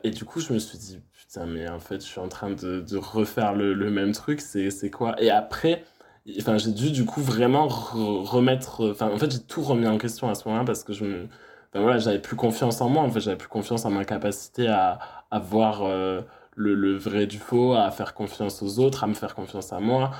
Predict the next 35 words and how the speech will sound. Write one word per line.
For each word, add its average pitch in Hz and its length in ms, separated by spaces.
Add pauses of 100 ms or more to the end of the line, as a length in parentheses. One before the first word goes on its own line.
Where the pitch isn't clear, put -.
(160)
J'avais 110 180
plus 120 220
d'ident-, 110 400
enfin, 104 240
j'a-, 104 200
ouais, 120 160
j'ai 131 120
l'impression 104 260
de 110 40
plus - 160
avoir 98 180
d'identité, 104 580
de, 104 280 (300)
de 110 80
plus - 160
savoir, 110 500
euh, 101 140 (200)
quelles 104 280
étaient 101 260
mes 98 180
qualités 98 520
ou 107 120
mes 95 160
défauts. 101 380
Enfin, 95 340 (960)
ouais, 110 160
c'était 110 200
un 87 120
peu 120 160
le, 110 160
le 95 200
vide, 113 440
euh, 98 160
total, 110 540
quoi. 139 320